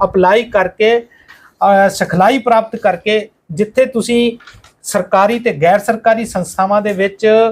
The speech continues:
ਰੋਜ਼ਗਾਰ ਪ੍ਰਾਪਤ ਕਰ ਸਕਦੇ ਹੋ, ਉੱਥੇ ਹੀ ਤੁਸੀਂ ਆਪਣਾ ਕੰਮਕਾਜ ਖੋਲ੍ਹਣ ਲਈ ਵੀ ਨਿਪੁੰਨ ਬਣ ਸਕਦੇ ਹੋ। ਸੋ ਇਸ ਵੀਡੀਓ ਨੂੰ ਵੱਧ ਤੋਂ ਵੱਧ ਸ਼ੇਅਰ ਕਰੋ ਤਾਂ ਕਿ ਉਹਨਾਂ ਨੌਜਵਾਨਾਂ ਤੱਕ, ਉਹਨਾਂ ਲੜਕੇ ਲੜਕੀਆਂ ਤੱਕ ਇਹ ਵੀਡੀਓ ਪਹੁੰਚ ਸਕੇ ਜਿਨ੍ਹਾਂ ਨੇ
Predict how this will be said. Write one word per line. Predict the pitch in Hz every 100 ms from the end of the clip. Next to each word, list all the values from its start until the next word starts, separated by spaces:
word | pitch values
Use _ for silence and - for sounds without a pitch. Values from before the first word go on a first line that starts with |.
| 220 _ - -
ਰੋਜ਼ਗਾਰ | 160 175 202 214 247 240
ਪ੍ਰਾਪਤ | 226 202 -
ਕਰ | 208 185
ਸਕਦੇ | 196 190 233
ਹੋ, | 220
ਉੱਥੇ | 185 -
ਹੀ | 208 208
ਤੁਸੀਂ | 190 175 214 254 254 - - -
ਆਪਣਾ | 240 240 262 254
ਕੰਮਕਾਜ | - 196 196 - 185 190 190 -
ਖੋਲ੍ਹਣ | 220 254 254 185
ਲਈ | 170
ਵੀ | 220
ਨਿਪੁੰਨ | 214 185 220 226
ਬਣ | 165 151
ਸਕਦੇ | - 147 135 123
ਹੋ। | - _ _
ਸੋ | - 202
ਇਸ | 208 185
ਵੀਡੀਓ | 160 214 262
ਨੂੰ | 262 311 240
ਵੱਧ | 180 180
ਤੋਂ | 233 226
ਵੱਧ | 226 233
ਸ਼ੇਅਰ | - 196 202
ਕਰੋ | 208 247
ਤਾਂ | 247 190
ਕਿ | 185 202
ਉਹਨਾਂ | 208 220 185
ਨੌਜਵਾਨਾਂ | 170 190 208 214 226
ਤੱਕ, | 233 233 262 262 262 - _ -
ਉਹਨਾਂ | 214 208 190
ਲੜਕੇ | 175 185 190 220
ਲੜਕੀਆਂ | 170 180 180 226 226
ਤੱਕ | 233 233
ਇਹ | 208
ਵੀਡੀਓ | 185 220 214
ਪਹੁੰਚ | 180 196
ਸਕੇ | 190 185
ਜਿਨ੍ਹਾਂ | 233 180 190 196
ਨੇ | 196